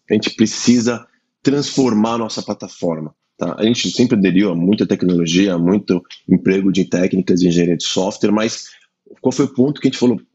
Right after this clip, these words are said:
"Putz, a gente precisa, é, subir o próximo degrau", tá? Foram alguns, alguns, alguns sinais que a gente sentiu. Primeiro, o custo de novas experimentações, novos M V Ps, estavam levando um pouco mais do que a gente gostaria. Como a plataforma ficou muito grande,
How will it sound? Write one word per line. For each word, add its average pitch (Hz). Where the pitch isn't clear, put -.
"Putz, -
a 98
gente 104
precisa, 110
é, 95
subir 123
o 127
próximo 117
degrau", 87
tá? 92
Foram 139
alguns, 139
alguns, 110
alguns 107
sinais 110
que -
a 95
gente 98
sentiu. 90
Primeiro, 95
o -
custo -
de 123
novas 127
experimentações, 104
novos 101
M 101
V 90
Ps, 123
estavam 117
levando 123
um 131
pouco 143
mais 113
do 113
que -
a -
gente 113
gostaria. 104
Como 135
a -
plataforma 117
ficou -
muito 117
grande, 101